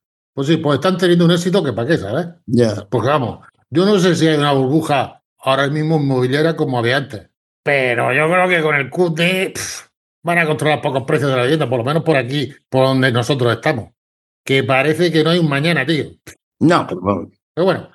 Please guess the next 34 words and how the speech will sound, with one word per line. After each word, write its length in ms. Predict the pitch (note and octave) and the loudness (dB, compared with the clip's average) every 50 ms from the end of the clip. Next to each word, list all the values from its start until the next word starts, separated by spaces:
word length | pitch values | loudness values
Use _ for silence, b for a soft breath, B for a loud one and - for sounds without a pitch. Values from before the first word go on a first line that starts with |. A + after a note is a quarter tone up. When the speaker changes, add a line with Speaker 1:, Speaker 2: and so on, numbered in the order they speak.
| b b _ - | b b _ -10
Speaker 2:
Está 280 | - F#2 F#2 - A#2 - | -10 -8 -4 -4 -4 -4
claro. 200 | G2+ G2+ F2 - - | -4 -4 -4 -2 -2
Speaker 1:
En 180 | D#3 E3 D3+ | -2 -2 0
pocas 220 | D#3+ A#3 A3+ A#3 - | 0 0 0 0 0
palabras, 360 | G#3 E3+ D3+ C#3 C#3+ C#3+ C#3 | 0 0 0 0 -2 -2 -2
Paco, 200 | - G3+ E3+ E3+ | -4 -2 0 0
dame 160 | F#3+ G3 G#3 | 0 0 0
un 40 | G3+ | 0
resumen 360 | G3+ F#3+ G3 G#3+ F#3 F#3+ F#3 | -2 -2 -2 -2 -2 -2 0
en 160 | F3+ F#3 F3 | -2 -2 -2
esto. 340 | F3 - F3+ E3+ E3+ E3 D#3+ - | -2 0 0 2 2 0 0 0
Speaker 2:
Es 200 | - F3 F3+ G3 | 0 0 2 2
muy 180 | A3 A3 A3+ | 2 2 2
difícil 720 | G3 F#3+ F3 B2+ - - D#3 C#3+ - - E3+ E3+ G3+ D#3 - | 2 2 0 0 2 0 0 0 2 2 2 2 2 2 2
controlar 640 | - C3+ C3 B2 - C3+ B2+ C3 C#3 D3+ D3 - - | 2 2 2 2 2 2 2 4 2 2 0 -2 -2
el 240 | - B2 B2 A#2+ C3+ | 0 0 2 2 2
uno 260 | D3+ D#3+ F3 F#3+ G3 | 2 2 2 2 4
y 80 | F3 C#3+ | 4 4
el 100 | A#2+ A#2+ | 4 2
otro. 300 | B2+ B2+ B2+ A2+ A2 A#2 | 2 0 2 0 0 0
Es 80 | A2+ A2 | 2 0
decir, 160 | A#2+ A2 G#2 | 0 -2 0
o 160 | G#2 A2 B2 | 0 0 2
me 140 | B2 C3 F3 | 2 2 0
he 40 | A3+ | 0
pasado 520 | - A#3 A3+ - - F#3 F#3 F3+ D#3+ - | 0 -2 -2 0 0 0 2 2 0 0
poniendo 380 | - D#3+ D3 D3+ D3+ C#3+ C3+ C#3 | -2 -2 0 0 0 0 0 0
dinero 520 | C3 B2+ B2 C3 C3 C3 D3 F3+ A3+ - - | 0 0 0 0 0 0 0 -2 -4 -4 -4
o 140 | G#2+ A2+ A2+ | -2 0 0
me 120 | A#2 C3+ | 0 0
he 40 | C3+ | 0
pasado 380 | C#3 D#3 C#3 B2+ C#3+ C#3+ D3 B2+ | 0 -2 0 0 0 0 0 0
quitando 400 | B2 A#2 A#2 A2+ A2+ A2+ G#2+ G#2+ | -2 -2 -2 -2 -2 0 0 0
dinero. 480 | F#2+ G2 G2 G2+ - - - - _ | 0 -2 -4 -4 -6 -8 -12 -18 _